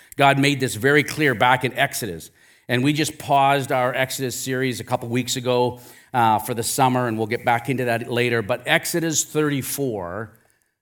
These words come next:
I wanna read something for you. Again, just to understand how rich God is in mercy, okay?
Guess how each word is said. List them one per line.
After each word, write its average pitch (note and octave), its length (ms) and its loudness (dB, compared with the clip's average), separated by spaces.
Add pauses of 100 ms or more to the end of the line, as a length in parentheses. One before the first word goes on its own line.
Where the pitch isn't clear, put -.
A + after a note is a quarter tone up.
(140)
I B2 80 -2
wanna B2+ 180 0
read A#2 280 -6
something F#2+ 340 -8
for F2+ 200 -12
you. E2 220 -16 (2250)
Again, G#2+ 320 -6
just A2 160 -10
to - 140 -12
understand G#2+ 560 -8
how G2 200 -8
rich G2 420 -12
God F#2+ 260 -6
is F2 340 -10
in F2+ 140 -12
mercy, E2 540 -14
okay? G2+ 440 -10